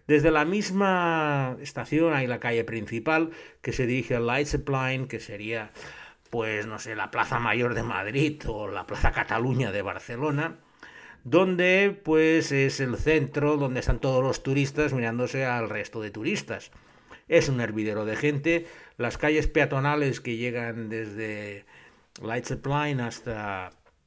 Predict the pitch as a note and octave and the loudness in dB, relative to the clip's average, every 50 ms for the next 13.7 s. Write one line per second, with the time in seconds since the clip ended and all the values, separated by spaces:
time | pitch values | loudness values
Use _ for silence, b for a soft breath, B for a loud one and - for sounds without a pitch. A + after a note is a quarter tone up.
0 | _ _ _ _ - B2+ A#2+ G#2+ G#2 - A#2+ A2 - A#2+ A2 - - A2+ F#2+ - | _ _ _ _ -16 -12 -10 -10 -8 -8 -8 -6 -6 -8 -8 -6 -6 -6 -2 0
1 | C#3 D#3 D3+ C3 - - - A#2 A2 F2+ D#2+ - - G#2 G2+ F#2 G2 F#2+ G2 G2 | 2 2 2 2 -2 -6 -8 -8 -8 -8 -12 -14 -12 -12 -12 -10 -10 -10 -10 -8
2 | F#2+ F#2+ G#2+ A2+ G#2 - B2+ B2+ B2+ B2+ B2 B2 B2 A#2+ G#2 A2 G2 - A2+ G#2+ | -8 -8 -8 -10 -8 -4 -2 -2 0 0 0 -2 -2 -2 -4 -6 -8 -8 -8 -8
3 | G#2+ G#2+ G#2 - - A2 G#2+ G#2 - B2 A#2 A#2 G#2 - A2 G#2+ A2 G#2+ A2+ G#2+ | -6 -6 -6 -6 -6 -8 -10 -8 -8 -6 -6 -6 -6 -6 -8 -8 -6 -6 -6 -4
4 | B2+ A2+ A2 C3+ C3+ C#3 D3 D3+ D#3 D#3+ D3+ D3+ B B B B B B B B | -4 -4 -2 -2 0 2 2 2 2 2 -2 -6 B B B B B B B B
5 | - G#3+ A3 - - D#3+ D3 C3 A2+ B2+ A#2+ - - B2 G#2+ G2+ G#2 G#2+ G#2+ A#2 | -2 0 0 2 4 4 4 4 2 2 2 2 2 2 -2 -2 -2 -2 -2 -4
6 | A#2 A2 A2+ G2+ A2 G#2+ G2 - G#2+ - - A2+ G#2+ G#2+ G#2 - - A#2+ A#2 A2 | -4 -4 -6 -6 -6 -6 -6 -6 -6 -6 -6 -6 -6 -6 -6 -6 -4 -4 -4 -4
7 | A2 G#2+ A#2 A#2+ A#2+ - - C3+ C3+ C#3 D#3+ E3 D#3 C#3 E3+ F3 E3+ B B B | -4 -4 -4 -4 -4 -2 -4 -4 -2 -2 -2 -2 -2 0 -2 -2 -2 B B B
8 | B B B B B - - B3 C4 B3+ B3 A#3+ A3+ G3+ F#3+ G3 A3+ B3 A#3 - | B B B B B 6 8 10 10 10 10 8 8 6 4 2 2 2 0 0
9 | - - G3+ G3+ G3 F#3+ F3 D3+ C#3 - F3+ F3+ F3+ D#3+ D3 E3 D3+ C3+ C#3+ C3 | 2 4 4 6 6 4 2 0 0 0 0 0 0 0 0 0 0 0 0 0
10 | - B2 C#3+ G3 G#3+ G#3+ A#3 - F3 E3 C#3 C#3+ F#3 F3+ F3+ F3+ E3 D3 C#3+ C#3 | 0 0 0 2 2 0 0 0 0 -2 0 0 0 0 4 4 4 6 6 4
11 | C#3+ D3+ D#3+ D#3+ B B B B B B - A2 A2+ G#2 F#2+ - D3 E3 G3+ F#3 | 4 2 0 -2 B B B B B B -6 -4 -4 -4 -2 -2 -2 0 0 0
12 | E3+ F3 E3+ E3+ F3+ F3+ F3 E3 C#3+ A2 G#2+ - C3 C#3 D#3+ F3 E3+ D3+ - - | 2 2 2 2 2 2 2 2 0 -2 -2 -4 -2 0 2 4 4 4 2 0
13 | A#2+ G#2+ A2 B2 D3 D#3+ D#3 C#3 C#3 D3 C#3+ - - | -2 -4 -2 -2 0 0 0 0 0 -2 -2 -6 -12